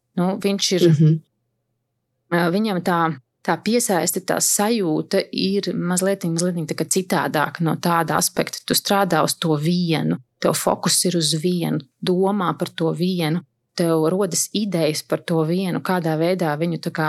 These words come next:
Speaker 1: attīstīt, pilnveidot un tā tālāk. Bet, piemēram, lielā korporācijā, nu, tev ir viens projekts, kas ir trīs mēnešus, tad viņš ir otrs projekts, kas ir uz diviem gadiem, tad ir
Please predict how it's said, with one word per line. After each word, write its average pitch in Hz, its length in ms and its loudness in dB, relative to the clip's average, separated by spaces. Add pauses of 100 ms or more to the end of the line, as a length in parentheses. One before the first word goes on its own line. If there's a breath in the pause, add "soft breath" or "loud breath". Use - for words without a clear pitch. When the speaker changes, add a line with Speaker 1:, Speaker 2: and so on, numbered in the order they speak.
Speaker 1:
attīstīt, 160 500 -2
pilnveidot 165 640 0
un 156 80 0
tā 165 160 -4
tālāk. 165 440 0
Bet, 180 160 -8
piemēram, 165 440 0
lielā 196 260 0
korporācijā, 170 600 0
nu, 170 100 -2
tev 175 160 -4
ir 160 100 0
viens 214 220 -2
projekts, 330 320 -2
kas 277 160 -2
ir 294 80 0
trīs 269 280 -2
mēnešus, 240 440 -2
tad 160 160 -2
viņš 156 220 -4
ir 160 120 -4
otrs 277 240 0
projekts, 294 300 -2
kas - 160 -2
ir 247 100 0
uz 240 80 -2
diviem 233 380 -2
gadiem, 214 380 -4 (320)
tad 175 160 0
ir 160 160 0